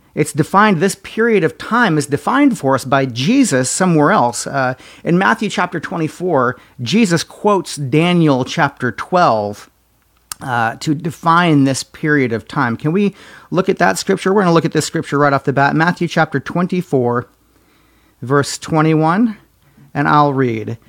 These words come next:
"For then there will be great tribulation, great tribulation, such as h-, has not s-, been since the beginning of the world until this time, no, nor even, nor ever shall be."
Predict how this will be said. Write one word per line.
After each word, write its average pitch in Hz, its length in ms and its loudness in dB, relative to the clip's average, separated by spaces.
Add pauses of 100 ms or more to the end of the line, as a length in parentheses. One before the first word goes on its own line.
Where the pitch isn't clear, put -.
(420)
"For 175 260 2
then 233 400 6
there 196 160 6
will 180 140 4
be 151 380 2 (140)
great 160 380 2
tribulation, 185 880 0 (220)
great 170 220 -2
tribulation, 190 840 2 (240)
such - 420 -2
as 165 380 0
h-, - 140 -8
has 147 340 0
not 156 380 4
s-, - 120 -8
been 175 640 4
since - 340 0
the 143 100 2
beginning 156 720 4 (360)
of 135 260 0
the 135 100 4
world 135 840 0 (400)
until 202 500 4
this 185 420 0
time, 120 580 0 (360)
no, 185 580 2 (200)
nor 214 420 4
even, 214 460 2 (140)
nor 175 240 4
ever 170 580 2
shall 175 460 0
be." 151 360 2